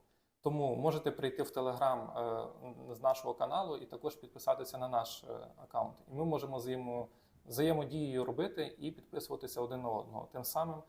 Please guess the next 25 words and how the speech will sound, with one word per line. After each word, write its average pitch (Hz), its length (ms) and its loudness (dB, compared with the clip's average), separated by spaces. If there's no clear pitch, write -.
можете 131 300 -2
покращити 127 560 -2
свій 120 240 -4
аккаунт, 165 460 0
е, 127 240 0
і 147 180 0
в 135 40 -4
майбутньому, 131 520 -2
можливо, 127 380 -2
отримати 120 400 -4
дроп. 110 240 -8
Давайте 165 280 4
взагалі 139 340 2
поглянемо 131 520 0
по 131 140 -4
інтерфейсі. 147 560 -4
Тут 143 200 -4
у - 20 -6
нас 135 340 0
з 120 120 -6
лівої 135 200 2
сторони 123 340 -2
є 120 120 0
закладка 117 600 -2
Home. 208 180 0